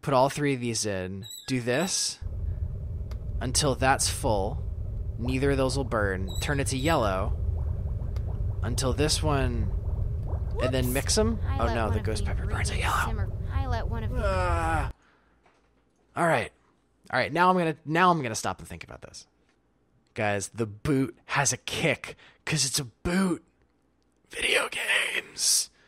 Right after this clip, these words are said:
Speaker 1: Oh my God.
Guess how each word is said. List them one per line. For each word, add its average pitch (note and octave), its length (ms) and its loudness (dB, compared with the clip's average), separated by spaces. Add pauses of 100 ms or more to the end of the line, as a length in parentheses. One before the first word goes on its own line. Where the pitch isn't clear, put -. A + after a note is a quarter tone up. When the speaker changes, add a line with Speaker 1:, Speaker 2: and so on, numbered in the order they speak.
(1080)
Speaker 1:
Oh F#3 240 8
my E3 240 0
God. B2 720 -6